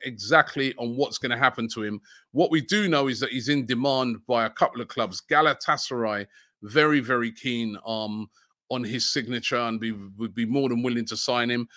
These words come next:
And West Ham are another team that has emerged as, um,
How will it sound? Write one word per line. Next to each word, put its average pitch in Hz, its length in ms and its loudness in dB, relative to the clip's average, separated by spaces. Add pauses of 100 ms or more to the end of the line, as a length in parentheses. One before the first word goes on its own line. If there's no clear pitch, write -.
(260)
And 120 180 -2
West 160 360 6
Ham 143 400 2
are 110 100 -4
another 117 260 -2
team 117 300 -2
that 110 100 -4
has 113 160 -8
emerged 117 540 -4
as, 110 260 -4
um, 104 420 -4